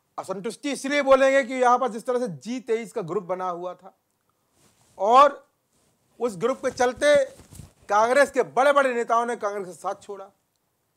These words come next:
कुछ समय पहले कपिल सिब्बल ने कांग्रेस से अलविदा कह के समाजवादी पार्टी की तरफ से राज्यसभा सांसदी ग्रहण कर ली। उसके बाद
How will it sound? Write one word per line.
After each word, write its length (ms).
कुछ 120
समय 140
पहले 240
कपिल 260
सिब्बल 320
ने 220
कांग्रेस 360
से 180
अलविदा 360
कह 180
के 260
समाजवादी 360
पार्टी 300
की 60
तरफ 200
से 220
राज्यसभा 300
सांसदी 560
ग्रहण 260
कर 120
ली। 220
उसके 260
बाद 420